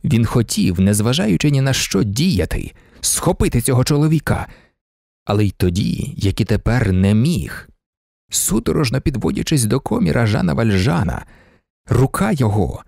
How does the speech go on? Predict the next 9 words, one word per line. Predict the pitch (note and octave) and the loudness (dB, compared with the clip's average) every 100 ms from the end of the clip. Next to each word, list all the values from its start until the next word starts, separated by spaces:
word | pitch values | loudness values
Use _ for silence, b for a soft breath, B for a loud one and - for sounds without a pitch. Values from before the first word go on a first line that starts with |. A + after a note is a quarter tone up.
| - | -2
немов | A2 C#3 D#3+ | 2 2 2
під | - - | -2 -2
тиском | - F3 - C#3 B2 | -2 -4 -2 0 2
неймовірної | A#2+ C3+ C#3+ F#3 C#3 C#3+ C3+ | 2 2 2 0 2 2 2
ваги, | C3 C3 A2 D#2 B B B - | 2 2 0 -4 B B B -2
кожен | E3+ E3+ E3+ | 0 4 4
раз | E3+ G3+ - | 2 0 -4
падала | - - F3+ F3 | -2 -4 -2 -2
вниз. | C3+ A#2+ G3 D#3 F2+ - | 0 2 2 2 0 -4